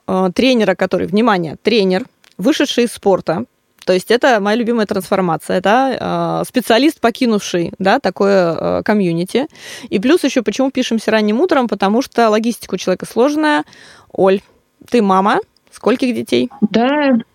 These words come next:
Speaker 2: да, я мама, у нас, э, пять детей, старшей дочке семнадцать, младшему сыночку, ну, почти три, два с половиной.
Speaker 1: То есть, внимание,
Speaker 2: Вот.
Speaker 1: стаж шестнадцать лет,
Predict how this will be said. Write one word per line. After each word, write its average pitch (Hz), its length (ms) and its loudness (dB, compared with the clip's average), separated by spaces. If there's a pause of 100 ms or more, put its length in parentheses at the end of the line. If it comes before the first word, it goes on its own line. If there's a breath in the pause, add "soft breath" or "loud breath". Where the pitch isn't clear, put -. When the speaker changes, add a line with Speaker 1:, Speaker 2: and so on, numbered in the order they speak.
(320)
Speaker 2:
да, 214 360 2
я 202 220 4
мама, 226 720 4
у 180 60 4
нас, 185 480 2
э, 180 280 4
пять 170 220 2
детей, 220 640 2 (440 loud breath)
старшей - 480 -2
дочке 180 380 0
семнадцать, 226 800 0 (220 loud breath)
младшему 185 680 4
сыночку, 170 1040 2 (440)
ну, 208 180 4
почти 185 300 0
три, 180 260 0
два 156 180 2
с 160 80 -4
половиной. 156 540 2 (1000 loud breath)
Speaker 1:
То - 80 0
есть, 233 140 0
внимание, 190 480 4
Speaker 2:
Вот. 151 140 4
Speaker 1:
стаж 262 180 2
шестнадцать 269 580 0
лет, 190 360 0